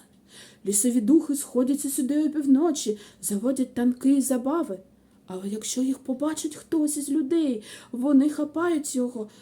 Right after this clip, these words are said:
вря-, втягують у стрімкий танок, і той танцює, аж поки впаде мертвий. Бігти, тікати, та, мабуть, уже не втечеш». Раптом перед Франсуа з'явилося кілька чарівниць.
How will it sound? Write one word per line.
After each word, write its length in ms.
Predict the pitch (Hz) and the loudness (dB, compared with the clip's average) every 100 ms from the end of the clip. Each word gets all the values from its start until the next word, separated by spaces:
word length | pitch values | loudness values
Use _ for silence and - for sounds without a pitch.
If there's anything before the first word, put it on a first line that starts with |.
| - | -18
вря-, 420 | - - 208 269 208 | -14 -6 0 0 0
втягують 640 | - 320 339 320 320 311 | -4 0 2 2 2 0
у 40 | |
стрімкий 460 | 311 - 311 302 330 | -4 -2 -2 2 0
танок, 480 | 320 330 359 339 - | 0 2 4 2 -2
і 80 | 262 | -4
той 220 | - 359 | 2 2
танцює, 640 | 330 311 - - 359 294 - | 2 -2 -2 2 4 2 -2
аж 200 | 254 - | -12 -12
поки 360 | - 277 - 262 | -10 -10 -8 -8
впаде 460 | - - 247 269 | -8 -8 -4 0
мертвий. 600 | 247 247 277 214 - 180 - - _ _ _ _ - | 2 2 0 -6 -8 -10 -12 -20 _ _ _ _ -4
Бігти, 460 | 220 311 - - 202 - _ _ | 2 2 0 -14 -16 -16 _ _
тікати, 760 | - 214 - 254 320 339 240 208 - _ _ _ | -10 -10 -6 -4 -2 -2 -4 -8 -12 _ _ _
та, 100 | - 190 190 | -14 -12 -10
мабуть, 300 | 180 175 - | -12 -12 -14
уже 200 | 185 190 | -12 -8
не 140 | 175 | -8
втечеш». 840 | 180 - 180 - 185 175 - - - _ _ _ _ _ - | -10 -14 -14 -12 -12 -12 -14 -18 -20 _ _ _ _ _ -10
Раптом 500 | 208 330 - 208 202 | -6 -6 -6 -10 -10
перед 240 | - 180 180 | -10 -10 -10
Франсуа 480 | 190 190 - 262 359 | -10 -8 -4 -2 -2
з'явилося 600 | 226 208 208 262 254 - | -4 -4 0 -2 -2 -8
кілька 380 | - 202 - | -6 -8 -8
чарівниць. 600 | 202 220 285 302 247 - | -10 -6 -2 0 0 -4